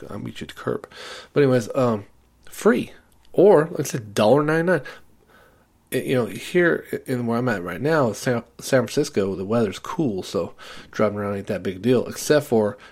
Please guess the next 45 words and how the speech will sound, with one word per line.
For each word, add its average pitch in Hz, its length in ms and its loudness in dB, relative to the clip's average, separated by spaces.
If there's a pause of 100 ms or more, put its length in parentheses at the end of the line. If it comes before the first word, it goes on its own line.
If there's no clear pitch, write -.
(120)
you 107 60 -2
know, 104 60 2
obviously 107 300 -2
traffic, 123 560 0
which 98 140 -8
is 95 80 -10
bullshit. - 920 0 (340)
You 110 100 -4
know 107 80 -2
what 104 80 -4
I 110 40 -2
mean? 123 140 -4 (580)
So, 101 360 0
uh, 98 380 -4 (1200)
it's - 140 -16
crazy. 160 420 2
There's 113 180 2
so - 80 -2
much 123 160 0
traffic, 151 440 -2
and, 110 160 -2
like, 104 260 -6
almost, 127 460 -4
I 127 120 -4
mean, 139 280 0
n-, 135 360 -4
nobody 143 260 2
has 143 160 0
a 123 40 -10
car, - 440 -8
so 110 240 -6 (240)
what 143 100 -10
the - 60 -18
fuck? - 360 -6 (280)
But, 123 240 0
uh, 127 240 0 (200)
in 113 60 -4
the 104 60 -2
valley, 120 380 2
it's, - 260 -12 (500)
it's - 140 -8
a 117 60 0
hundred 120 340 2
seventy-five 117 500 0
degrees. 113 600 -2